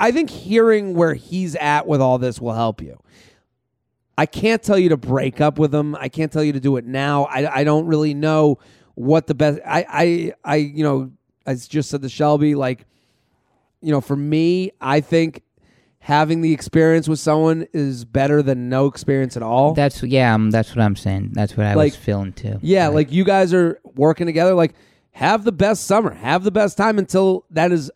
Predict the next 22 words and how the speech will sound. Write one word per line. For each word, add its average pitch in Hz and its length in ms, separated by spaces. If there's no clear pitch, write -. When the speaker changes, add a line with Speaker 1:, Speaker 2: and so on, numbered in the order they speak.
Speaker 1:
literally 202 640
impossible. 165 640
And 180 580
you're 165 300
gonna 196 160
learn 190 180
more 180 160
about 175 180
yourself 165 380
and 147 80
how 147 100
you 147 200
are 135 140
in 113 80
relationships. 156 560
You'll 123 120
find 127 300
out 120 80
what 117 100
you're 104 140
looking 139 400
for. 190 360